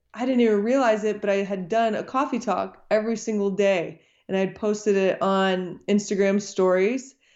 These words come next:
and people had started using it as conversation starters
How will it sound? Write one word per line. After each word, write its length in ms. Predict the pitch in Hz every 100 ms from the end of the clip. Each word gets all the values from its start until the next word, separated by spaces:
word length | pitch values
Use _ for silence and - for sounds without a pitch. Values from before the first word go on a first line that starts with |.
| _ _ -
and 580 | 208 202 196 190 190 190
people 240 | 269 254
had 60 | 233
started 300 | - 208 190
using 320 | 190 208 214
it 140 | 208 180
as 280 | 170 170 -
conversation 840 | - 208 196 190 214 208 208 214
starters 800 | 208 - 190 190 190 190 190 -